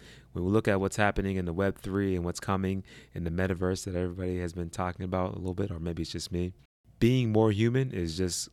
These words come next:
going to pay off more and more and more. And having a great co-, character that can be, that people can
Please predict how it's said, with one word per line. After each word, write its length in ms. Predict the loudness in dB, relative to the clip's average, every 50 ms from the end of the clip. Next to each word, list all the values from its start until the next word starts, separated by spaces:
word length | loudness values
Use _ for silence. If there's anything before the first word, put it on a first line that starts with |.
| -10 -4
going 260 | 0 0 0 0 -2
to 80 | -4
pay 180 | -6 -4 -2 -2
off 240 | -2 -2 -4 -6 -6
more 320 | -4 -2 0 0 0 0
and 80 | 0 -2
more 200 | -4 -4 -4 -4
and 100 | -6 -6
more. 260 | -8 -8 -10 -10 -12 -14 -18 -20 -20 -20 -18 -10
And 280 | -6 -4 -2 -2 -2 0
having 320 | 2 2 2 2 0 -4
a 40 | -4
great 280 | -2 0 0 0 0 -2
co-, 300 | 0 2 4 4 2 0 -4 -10 -4
character 520 | 0 2 4 4 2 0 -4 -6 -6 -8 -10 -18 -20 -20 -20 -6 -4
that 300 | -2 -2 -2 -4 -6 -6
can 100 | -6 -4
be, 180 | -4 -6 -6 -8 -12 -18 -20 _ _ _ _ -20 -20 _ _ _ -10 -6
that 320 | -6 -4 -4 -6 -8 -4
people 280 | -2 -2 0 0 -2 -2
can 240 | -2 -4 -6 -8